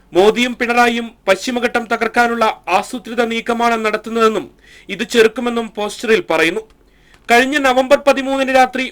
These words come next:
ഒൻപത് മുപ്പതോടെയാണ് കണ്ണൂർ അയ്യൻകുന്നിൽ പോലീസുമായി മാവോയിസ്റ്റുകൾ ഏറ്റുമുട്ടിയത്. ഏറ്റുമുട്ടലിൽ ഒരു സ്ത്രീക്ക് ഗുരുതരമായി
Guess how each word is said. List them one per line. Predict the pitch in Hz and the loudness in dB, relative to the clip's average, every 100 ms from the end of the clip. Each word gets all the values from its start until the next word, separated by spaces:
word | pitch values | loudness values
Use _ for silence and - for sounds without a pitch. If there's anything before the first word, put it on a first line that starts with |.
| - | -8
ഒൻപത് | 214 226 240 247 | -8 -4 -4 -4
മുപ്പതോടെയാണ് | - 233 240 233 226 214 139 - _ _ 202 | -6 0 2 2 2 0 -2 -6 _ _ -2
കണ്ണൂർ | 214 240 254 - 208 | 0 -2 -4 -2 -2
അയ്യൻകുന്നിൽ | 233 247 247 240 233 - | -2 -6 -6 -6 -8 -2
പോലീസുമായി | 208 233 226 247 240 233 220 | -2 0 -6 -2 0 0 -2
മാവോയിസ്റ്റുകൾ | 208 226 240 - 233 226 185 190 | -6 -6 -8 -8 -2 -2 0 -2
ഏറ്റുമുട്ടിയത്. | 190 240 185 147 151 180 - _ _ _ _ _ - | -2 -6 -8 -4 -2 -2 -4 _ _ _ _ _ 0
ഏറ്റുമുട്ടലിൽ | 196 208 247 233 247 247 196 | 2 2 -4 -2 -2 -2 0
ഒരു | 220 233 | -2 -4
സ്ത്രീക്ക് | 233 240 - 240 208 | -4 -4 -4 -8 -6
ഗുരുതരമായി | 220 233 240 240 | -4 -2 0 -2